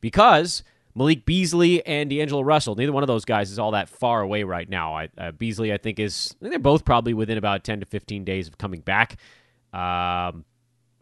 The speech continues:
so get what you can out of these dudes. And the question, of course, is, you know, how many shots is Edwards gonna get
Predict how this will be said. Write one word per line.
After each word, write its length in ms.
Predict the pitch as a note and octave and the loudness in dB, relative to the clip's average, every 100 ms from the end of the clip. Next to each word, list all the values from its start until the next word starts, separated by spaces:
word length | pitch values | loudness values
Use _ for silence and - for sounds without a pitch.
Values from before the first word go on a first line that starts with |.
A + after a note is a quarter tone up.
| _ _ _ - | _ _ _ -8
so 120 | - | 0
get 120 | D#3+ A3+ | 4 6
what 120 | G#3+ | 4
you 40 | |
can 200 | - B3 | 2 4
out 100 | A3+ | 4
of 40 | F3 | 2
these 180 | C#3 | 0
dudes. 380 | A#2+ C#3+ F3 B3 - - | 2 4 4 2 -6 -4
And 360 | E3+ E3+ E3 | 0 0 0
the 60 | D#3+ | 4
question, 320 | G3+ G#3 F#3+ | 4 4 2
of 80 | E3+ | -2
course, 300 | F3 F3+ - | 0 0 2
is, 320 | E3 D3+ A#2+ | 2 2 -2
you 100 | - | -4
know, 160 | B2+ A#2 | -2 -2
how 220 | - E3 | 2 4
many 140 | G3+ E3 | 4 2
shots 300 | D3+ C3+ B2+ | 2 0 0
is 100 | A#2+ | -4
Edwards 300 | B2+ B2 G#2+ | -2 -4 -6
gonna 160 | A2+ | -6
get 320 | G2+ A#2+ A#2+ | 0 2 0